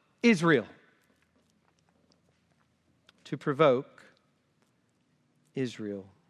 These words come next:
To provoke Israelites. Verse eleven, it says, "Salvation has come to the Gentiles so as to make Israel jealous." To provoke Israel to jealousy.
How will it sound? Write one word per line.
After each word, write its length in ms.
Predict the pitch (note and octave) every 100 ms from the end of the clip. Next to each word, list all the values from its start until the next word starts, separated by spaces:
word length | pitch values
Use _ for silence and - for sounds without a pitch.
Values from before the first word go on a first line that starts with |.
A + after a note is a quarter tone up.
| _ -
To 100 | A#2+
provoke 640 | B2+ A#2+ C3 D3 - - _ _ _ _ _ _ _ _ _ _ _ _ _ _ _ _ -
Israelites. 800 | F3+ C#3 A#2 F#2+ - - - - _ _ _
Verse 240 | B2+ D3 -
eleven, 320 | D3+ F#3 D3
it 120 | D3+
says, 280 | - D#3 C#3+
"Salvation 640 | - D#3 C#3 E3 G3 -
has 140 | G#3 E3
come 240 | - F#3
to 100 | E3+
the 100 | C#3+
Gentiles 840 | B2 F#3 G#3 D3 A2+ G#2+ A#2+ C3+ - - -
so 320 | - - F#3+ F#3
as 260 | F3+ F3+
to 140 | - G3
make 380 | D3+ C#3+ C#3+ -
Israel 640 | C#3 C3+ A#2 B2 A#2+ A2+ A2+ _ _ _ _ _ _ -
jealous." 520 | - D3 B2+ G2+ -
To 140 | -
provoke 480 | D3+ D#3 F#3 A#3 B3+
Israel 540 | - G#3 D#3+ F3+ F3+ F3+
to 160 | F3 D#3+
jealousy. 540 | C3 E3+ E3 - G#2